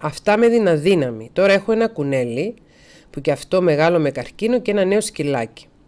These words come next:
Αυτά τα λέω γιατί με επηρέαζε περισσότερο απ' όλα, όπως και τα άλλα, έτσι και αυτά, αλλά πολύ περισσότερο και διαφορετικά τα δυο τελευταία που με φύγαν.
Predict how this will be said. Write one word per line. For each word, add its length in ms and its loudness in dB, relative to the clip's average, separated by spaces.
Αυτά 380 -2
τα 140 2
λέω 260 4
γιατί 260 0
με 80 2
επηρέαζε 480 0
περισσότερο 640 -2
απ' 180 -4
όλα, 440 2
όπως 320 -2
και 160 -4
τα 140 -4
άλλα, 320 -2
έτσι 260 -8
και 120 -4
αυτά, 340 -8
αλλά 260 2
πολύ 280 2
περισσότερο 840 -2
και 120 -2
διαφορετικά 640 -2
τα 100 -2
δυο 180 -2
τελευταία 480 -2
που 100 -8
με 120 0
φύγαν. 680 -6